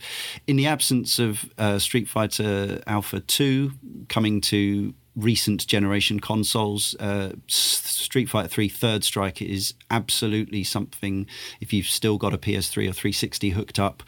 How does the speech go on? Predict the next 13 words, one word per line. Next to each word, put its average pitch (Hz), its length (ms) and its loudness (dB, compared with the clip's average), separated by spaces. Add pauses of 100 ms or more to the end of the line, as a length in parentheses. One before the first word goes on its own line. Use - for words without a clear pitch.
(420)
uh, 90 380 0 (120)
and 98 220 -4
why 180 180 -2
wouldn't 131 320 0
you? 123 320 -2 (420)
Uh, 95 420 0
definitely 104 680 0
worth 98 300 0
a 104 60 0
download. 98 600 2
I 104 80 0
hope 143 440 0 (420)
that 110 200 -4